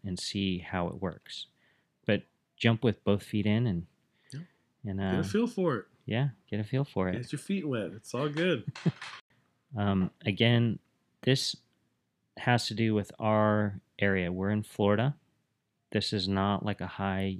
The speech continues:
Speaker 1: unionized area. There's a lot of metropolitan areas that work a little bit different, you know, longer travel times, like in California, New York, stuff like that. Maybe you gotta pay a guy hourly.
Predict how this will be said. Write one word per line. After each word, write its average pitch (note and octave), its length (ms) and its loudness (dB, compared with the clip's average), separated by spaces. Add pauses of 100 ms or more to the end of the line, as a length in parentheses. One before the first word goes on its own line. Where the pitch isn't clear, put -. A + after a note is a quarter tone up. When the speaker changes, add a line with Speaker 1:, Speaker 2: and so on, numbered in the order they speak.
(160)
Speaker 1:
unionized G2+ 760 0
area. G2+ 420 0 (720)
There's G2 160 -2
a G2 60 -4
lot G2 160 2
of G2 80 0
metropolitan G2+ 640 -2
areas G2+ 380 0
that - 120 -10
work G2+ 160 -4
a G2 80 -4
little G2+ 180 0
bit F2+ 180 -6
different, G2+ 540 -2
you F#2+ 120 -4
know, F2+ 240 -4
longer F#2+ 260 0
travel G#2+ 380 -2
times, G2 880 0
like F#2 180 -10
in F#2+ 60 -6
California, G2+ 680 0
New F#2 80 2
York, G2 400 0
stuff - 240 -10
like F#2 180 -6
that. F#2+ 260 -2 (720)
Maybe G2+ 200 0
you G2+ 80 0
gotta G2 200 2
pay G2 160 -4
a G2 80 0
guy F#2+ 200 -2
hourly. G2 580 -2